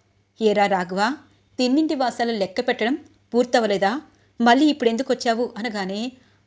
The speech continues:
"అయ్యగారు, మీ కాళ్ళు పట్టుకుంటాను, అమ్మగారు, మీ కాళ్ళు పట్టుకుంటాను, మీకు చేసిన ద్రోహానికి ఇన్ని సంవత్సరాలు నా కుటుంబానికి దూరమయ్యాను,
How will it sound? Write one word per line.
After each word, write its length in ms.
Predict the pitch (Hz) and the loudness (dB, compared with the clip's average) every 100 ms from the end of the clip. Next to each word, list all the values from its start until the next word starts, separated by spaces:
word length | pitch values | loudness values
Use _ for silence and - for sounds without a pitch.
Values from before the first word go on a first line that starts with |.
| - | -4
"అయ్యగారు, 480 | 269 269 254 240 247 - _ _ - | 0 2 0 -2 -4 -8 _ _ -2
మీ 120 | 277 277 | -2 -2
కాళ్ళు 300 | 226 214 262 | -6 -4 -4
పట్టుకుంటాను, 640 | 262 - - 233 226 226 220 _ _ _ - | -4 -8 -8 -8 -8 -8 -12 _ _ _ -6
అమ్మగారు, 460 | 359 381 339 311 277 _ | -2 0 0 0 -6 _
మీ 100 | 226 | -8
కాళ్ళు 340 | 220 220 208 247 | -6 -8 -10 -8
పట్టుకుంటాను, 640 | 226 220 - 240 240 240 240 _ _ - | -10 -10 -10 -8 -8 -8 -10 _ _ -6
మీకు 280 | 214 220 208 | -4 -4 -6
చేసిన 360 | - 214 - 262 | -4 -4 -2 -6
ద్రోహానికి 640 | 202 233 240 226 214 294 311 - _ 302 | -4 -4 -4 -8 -4 -4 -4 -8 _ 0
ఇన్ని 240 | 320 370 | 0 0
సంవత్సరాలు 520 | 349 262 226 214 214 | -4 -8 -8 -10 -6
నా 120 | 269 | -6
కుటుంబానికి 580 | 269 254 254 247 240 240 | -6 -8 -8 -10 -12 -12
దూరమయ్యాను, 680 | 202 226 254 233 233 240 | -8 -6 -6 -6 -6 -6